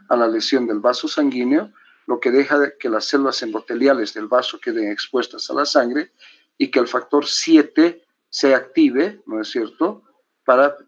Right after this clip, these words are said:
promover a través de la vía extrínseca la coagulación sanguínea. Entonces, si se, ustedes se fijan aquí, la, la warfarina o los anticoagulantes, eh,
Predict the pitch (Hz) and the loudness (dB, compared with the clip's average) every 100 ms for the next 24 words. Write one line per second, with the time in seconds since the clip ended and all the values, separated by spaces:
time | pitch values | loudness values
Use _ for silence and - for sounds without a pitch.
0 | _ - - _ 151 175 151 135 147 120 | _ -20 -20 _ 0 0 0 2 0 -2
1 | - 123 123 127 120 107 123 113 101 - | -8 -8 -4 -6 -6 -8 -4 -6 -6 -2
2 | 139 113 131 - - 285 - _ _ 110 | -2 -2 -8 -4 -4 -4 -12 _ _ -4
3 | 107 113 113 110 101 - 107 - 120 160 | -2 0 0 0 -2 -4 -4 -4 -2 2
4 | 135 90 - - - - 107 120 156 160 | 0 -2 -16 -20 -20 -14 -10 -2 0 2
5 | 160 147 - _ _ - 120 123 123 156 | 2 -2 -4 _ _ -16 -12 -8 -6 -2
6 | 160 165 156 156 147 131 - 147 147 113 | -2 -2 -4 0 0 0 2 2 2 0
7 | - - - 107 104 - _ 131 147 165 | -2 -8 -8 -6 -6 -8 _ 0 0 0
8 | 143 117 139 - - - _ - 117 117 | -2 -2 -4 -6 -12 -20 _ -8 -6 -4
9 | 107 113 110 110 117 123 - 113 113 113 | -6 -4 0 0 2 0 -2 -8 -8 -8
10 | 104 95 | -8 -10